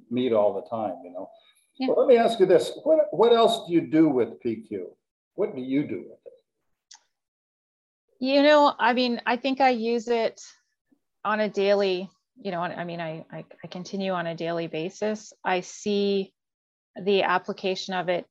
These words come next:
Speaker 2: in my own life and how I, you know, I actually had a conversation just this morning with a good friend who, uh, I can't convince her to go through the program, um,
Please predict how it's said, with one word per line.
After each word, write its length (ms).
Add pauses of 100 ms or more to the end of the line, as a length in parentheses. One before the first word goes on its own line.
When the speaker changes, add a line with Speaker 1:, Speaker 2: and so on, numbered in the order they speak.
Speaker 2:
in 160
my 200
own 240
life 340
and 120
how 440
I, 460 (540)
you 100
know, 80
I 200
actually 300
had 60
a 40
conversation 640
just 200
this 180
morning 240
with 140
a 60
good 160
friend 360
who, 300 (600)
uh, 180
I 40
can't 260
convince 340
her 60
to 80
go 120
through 220
the 60
program, 760 (260)
um, 500